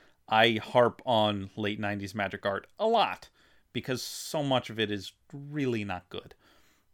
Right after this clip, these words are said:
That's not me saying this art is bad. It's, it's, this art has the feel, but, like, it has the,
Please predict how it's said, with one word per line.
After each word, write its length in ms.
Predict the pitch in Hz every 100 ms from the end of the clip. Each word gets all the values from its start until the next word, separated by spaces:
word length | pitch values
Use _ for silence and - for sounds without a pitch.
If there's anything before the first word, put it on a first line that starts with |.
| _
That's 260 | 147 143 151
not 180 | 139
me 100 | 135
saying 320 | 120 131 120 107
this 200 | 107 -
art 220 | 123 135
is 100 | 139
bad. 300 | - 143 139
It's, 320 | 107 107 -
it's, 240 | 127 123 -
this 320 | 127 135 139
art 220 | 160 156
has 240 | 135 139 -
the 120 | 110
feel, 540 | - - 123 175 214 - -
but, 220 | 110 - _ _ _ _ _ -
like, 300 | 151 - -
it 180 | 131 127
has 320 | 160 160 127
the, 280 | 123 120